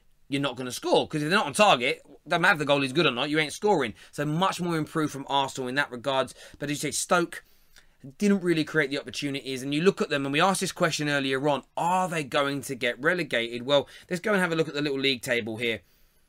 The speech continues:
Have Arsenal relegated them? Arsenal put themselves now five points behind Chelsea. Chelsea do have a game in hand. I mean, there's just no way,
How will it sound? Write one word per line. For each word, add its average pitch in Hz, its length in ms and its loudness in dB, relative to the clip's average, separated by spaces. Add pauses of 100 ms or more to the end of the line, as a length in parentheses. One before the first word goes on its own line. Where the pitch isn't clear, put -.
(1040)
Have 160 160 6
Arsenal 160 380 4
relegated 139 420 4
them? 131 80 0
Arsenal 165 320 2
put 160 160 -6
themselves 143 420 -2
now 139 160 0
five 156 360 2
points 143 260 -6
behind 131 300 -2
Chelsea. 139 400 -2
Chelsea 127 280 -2
do 135 100 -4
have 117 100 -4
a 117 40 -8
game 120 280 -2
in 110 80 -8
hand. 110 240 0
I - 20 -6
mean, 120 140 -8
there's 131 100 -6
just 131 160 -8
no 127 220 0
way, 110 400 -2